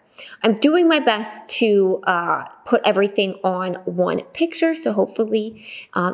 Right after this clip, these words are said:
this explains it well. Okay, so now you can see the bottom ruffle skirt, which is pattern piece number thirteen. The last thing to cut out, and this is only if you are making the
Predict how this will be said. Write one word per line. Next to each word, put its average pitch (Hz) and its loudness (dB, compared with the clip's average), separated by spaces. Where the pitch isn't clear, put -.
this 190 0
explains 180 -4
it 175 0
well. - -4
Okay, 240 0
so 240 0
now 320 2
you 311 2
can 262 0
see 240 -2
the 202 -4
bottom 226 -2
ruffle 175 -4
skirt, 285 -2
which 208 -2
is 180 -6
pattern 196 -4
piece 196 -6
number 175 -8
thirteen. 160 -8
The 247 4
last 339 2
thing 302 0
to 277 0
cut 254 -2
out, 220 2
and 196 2
this 214 2
is 262 0
only 226 0
if 220 -2
you 214 0
are 202 -2
making 196 -2
the 175 -2